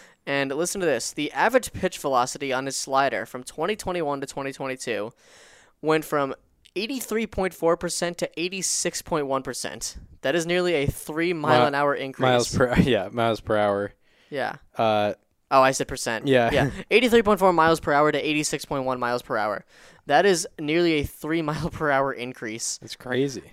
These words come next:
Speaker 1: His changeup, and by the way, these are pitches that he throws, like, pretty consistently, all th-, all of the ones I'm about to mention.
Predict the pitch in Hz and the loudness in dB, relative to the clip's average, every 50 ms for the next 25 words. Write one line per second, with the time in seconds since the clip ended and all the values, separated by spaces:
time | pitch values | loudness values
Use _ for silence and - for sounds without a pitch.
0 | - - - 170 143 - - - - - - 247 294 269 - - 127 - - - | -14 -8 -4 -2 -2 -2 -2 -4 -4 -4 -2 -2 -2 0 0 0 0 -2 -2 -8
1 | - - - _ _ _ _ _ _ _ _ _ _ _ - - 160 160 196 220 | -14 -16 -18 _ _ _ _ _ _ _ _ _ _ _ -8 0 6 8 8 8
2 | 208 214 208 170 151 151 180 202 - 262 - - 170 165 190 180 - 180 160 156 | 8 8 8 6 6 6 4 6 6 6 6 6 2 2 2 4 4 4 4 4
3 | 147 - 156 147 151 143 143 127 - - - 147 139 131 - 127 - - 131 120 | 2 2 2 2 2 2 0 -4 -4 -6 -6 -6 -6 -6 -6 -8 -8 -6 -6 -6
4 | - - 110 101 95 92 113 131 - - 127 139 139 - - - - 143 135 135 | -8 -8 -10 -10 -10 -10 -12 -10 -4 -2 0 0 -2 -2 -8 -6 -2 0 2 2
5 | 139 135 131 - _ - 147 131 127 123 123 - 123 120 120 120 120 - 117 113 | 2 0 -2 -6 _ -8 -6 -4 -4 -4 -4 -4 -4 -2 -2 -2 -2 -4 -6 -8
6 | 107 110 - 107 - - | -8 -10 -12 -16 -18 -20